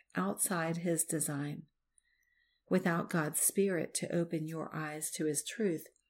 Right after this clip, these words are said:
you would still be living in the darkness of your sins. Take time today to thank God for the grace He's shown you along this journey. With gratitude in our hearts,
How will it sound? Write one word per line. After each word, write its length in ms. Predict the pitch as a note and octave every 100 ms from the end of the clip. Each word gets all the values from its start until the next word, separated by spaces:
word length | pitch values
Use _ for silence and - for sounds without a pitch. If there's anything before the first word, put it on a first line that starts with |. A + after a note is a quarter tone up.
| _ _ _ A3+
you 140 | B3
would 160 | A#3 -
still 300 | - F#3 G3
be 160 | G#3+
living 420 | G#3 E3+ E3 D#3+ - -
in 160 | F#3+ F3
the 180 | D3+ D3+
darkness 600 | D#3+ F3+ - C#3+ C#3 -
of 120 | E3
your 220 | E3+ E3+ F3
sins. 560 | - F#3+ D#3+ E3 - _ _ _ _ _ _ _ _ _ _ _ _ -
Take 280 | C4+ B3+ C4
time 320 | A#3 B3 C#4
today 600 | A#3 G#3+ D#3+ - - -
to 140 | -
thank 400 | - F3+ G3 G#3
God 400 | - - - - -
for 140 | E3
the 140 | D#3+ D#3
grace 480 | D#3+ D#3+ G#3 -
He's 260 | - F#3+ F#3
shown 420 | - - G#3 C4
you 280 | E3 D3 C#3+ - -
along 460 | F3 D#3+ D3+ D#3+ D#3+
this 280 | F3+ -
journey. 580 | - F3 A3+ A#3 D#3 D3+ _ _ _ _ _ _ _ _ -
With 180 | F#3+ F#3
gratitude 640 | E3+ D3+ G3+ A#3+ - B3
in 160 | B3 B3+
our 180 | B3+ B3
hearts, 520 | F#3 - - -